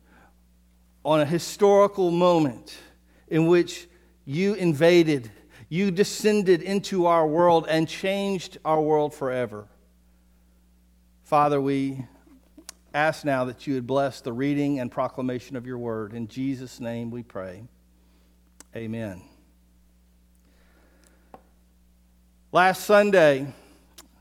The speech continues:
Christians all across the world celebrated the resurrection of Jesus Christ. We celebrated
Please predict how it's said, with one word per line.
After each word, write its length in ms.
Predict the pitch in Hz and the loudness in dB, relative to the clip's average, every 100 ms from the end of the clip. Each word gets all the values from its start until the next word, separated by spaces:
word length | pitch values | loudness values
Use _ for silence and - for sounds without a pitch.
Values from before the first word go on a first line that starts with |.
| _ _ _ - - | _ _ _ -20 -8
Christians 800 | - 208 - - 160 135 - - _ - | 4 4 4 -4 -4 -4 -6 -20 _ -4
all 540 | 143 165 190 202 202 | 2 6 6 6 4
across 720 | 196 - 196 175 175 - - - _ _ _ | 0 0 0 2 0 -4 -20 -20 _ _ _
the 80 | 143 | -4
world 480 | 151 170 160 113 - - _ _ _ _ _ _ _ _ - - _ _ | 2 4 4 2 -10 -20 _ _ _ _ _ _ _ _ -20 -20 _ _
celebrated 720 | - 247 233 165 156 151 156 | 0 4 4 6 4 4 0
the 80 | 147 | 2
resurrection 680 | 160 180 170 175 170 - 156 | 4 4 2 0 0 -4 -4
of 80 | 127 | -4
Jesus 440 | 131 156 131 123 | -4 -4 -6 -10
Christ. 840 | - 151 120 - - - - _ _ _ _ _ - - | -2 0 0 -4 -20 -20 -20 _ _ _ _ _ -20 -8
We 140 | - 170 | -2 4
celebrated 920 | 208 196 208 175 185 185 185 180 170 | 8 8 8 6 6 6 4 0 -2